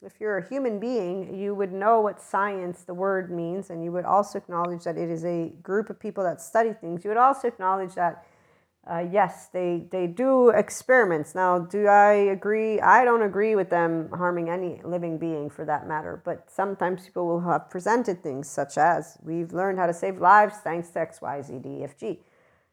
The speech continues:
Some human beings want to say, "No, no, I'm going to choose the animal species versus myself." And it's like, uh, okay, you know, I'm not on board with that one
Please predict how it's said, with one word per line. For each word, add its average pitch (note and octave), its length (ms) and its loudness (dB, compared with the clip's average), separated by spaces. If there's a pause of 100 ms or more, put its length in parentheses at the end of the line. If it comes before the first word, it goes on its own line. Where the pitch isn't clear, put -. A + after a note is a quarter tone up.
(240)
Some E3+ 420 0
human A3 300 2
beings B3+ 340 4
want G3 220 4
to F#3+ 80 -4
say, F#3 260 2
"No, A3 200 8
no, A#3+ 480 10
I'm A3 320 8
going A#3 300 10
to A3+ 120 -2
choose D4+ 400 2
the B3 120 4
animal C#4 380 10
species B3 480 -2
versus G#3 400 4
myself." G3+ 540 6
And F3+ 80 0
it's E3+ 100 -6
like, F3+ 260 -4
uh, F#3 440 6
okay, D#3+ 300 -4
you D3 200 -6
know, F#3 420 2
I'm G3+ 580 0
not A3+ 220 8
on G3 220 4
board F3+ 260 0
with D#3+ 140 -4
that C#3 220 -4
one - 200 -12